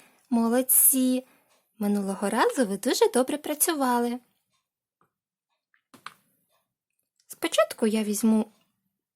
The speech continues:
шматочок чорного і розкатаю таку довгу-довгу-довгу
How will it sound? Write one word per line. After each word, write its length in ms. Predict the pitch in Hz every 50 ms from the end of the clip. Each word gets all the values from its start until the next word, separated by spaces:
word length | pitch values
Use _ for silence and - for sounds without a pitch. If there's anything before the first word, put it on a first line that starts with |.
| _ _ _ _ _ _ _ _ _ _ _ _ _ _ _ -
шматочок 680 | - - - 214 208 208 208 - 214 208 - - 196 -
чорного 640 | - - 208 190 190 - 202 226 247 285 370 466 - _ _ _ _ _ _ _ _ _ -
і 120 | - 294 554 622 640 - - _ - -
розкатаю 1160 | - 240 277 302 311 - - - - - 254 233 - _ - - 440 480 480 466 427 403 381 -
таку 400 | - 208 - - - 220 214 208 - - - _ _ _ -
довгу-довгу-довгу 2000 | 226 233 - 554 571 539 508 466 403 359 - 311 320 262 226 208 - 285 311 320 311 302 269 247 233 262 269 247 190 208 247 262 262 247 233 214 226 240 240 226